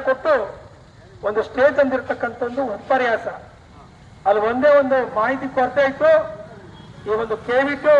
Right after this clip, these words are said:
ಮತ್ತೆ ಇವರು ಸ್ಟೇ ಆಗಿರ್ತಕ್ಕಂಥವ್ರು ಚುನಾವಣೆ ಪ್ರಕ್ರಿಯೆಯಲ್ಲಿ ಇದೆ, ಪ್ರಕ್ರಿಯೆ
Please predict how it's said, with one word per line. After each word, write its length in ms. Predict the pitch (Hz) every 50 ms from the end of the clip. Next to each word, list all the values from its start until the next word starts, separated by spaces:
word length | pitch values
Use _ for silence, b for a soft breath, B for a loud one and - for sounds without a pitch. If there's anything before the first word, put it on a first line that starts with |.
| 285 285 - - - - - - - - - - - -
ಮತ್ತೆ 220 | 208 226 - 262 240 226
ಇವರು 160 | 226 233 214 -
ಸ್ಟೇ 140 | - - 254 269 277
ಆಗಿರ್ತಕ್ಕಂಥವ್ರು 640 | 277 254 262 262 - 262 254 233 233 - 254 220 208 - - - -
ಚುನಾವಣೆ 460 | 208 214 226 247 262 262 262 262 254 254 - - -
ಪ್ರಕ್ರಿಯೆಯಲ್ಲಿ 600 | - 220 - - 233 247 254 247 240 233 220 214 208
ಇದೆ, 120 | 202 214 190 - B B B B _ -
ಪ್ರಕ್ರಿಯೆ 420 | 220 226 226 - - 269 285 285